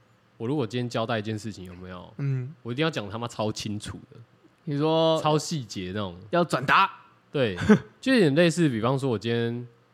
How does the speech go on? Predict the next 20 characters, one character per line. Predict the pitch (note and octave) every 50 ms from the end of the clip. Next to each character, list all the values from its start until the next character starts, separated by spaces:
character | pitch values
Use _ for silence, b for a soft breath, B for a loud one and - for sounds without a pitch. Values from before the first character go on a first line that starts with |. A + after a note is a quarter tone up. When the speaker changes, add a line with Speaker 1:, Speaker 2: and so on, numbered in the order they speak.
| _ _ _ _
Speaker 1:
我， | G#2 G2+ G#2 G#2+
我， | D#2+ G#2 G#2 F#2+ - - - -
我 | E3 A#2
去 | G2+ - - D3+ C#3
哪 | A#2 G#2+ G2 G#2
里 | G#2 F#2+ F2+
干 | - - G#2+ F#2+
嘛， | F2 E2 - - - - - -
Speaker 2:
嗯 | C#3 C#3+ C#3
哼。 | D3+ D3 D3
Speaker 1:
或 | C#3 C3+
者 |
我 | C3+ A2+ G2+
今 | - - A#2
天 | A2 G#2+ A2 A2+
在 | A2 G#2
干 | - A#2+ A2 G2
嘛 | F#2 F2 E2 E2+
好 | F#2 F#2 F2 F2
了， | E2+ F2+ - -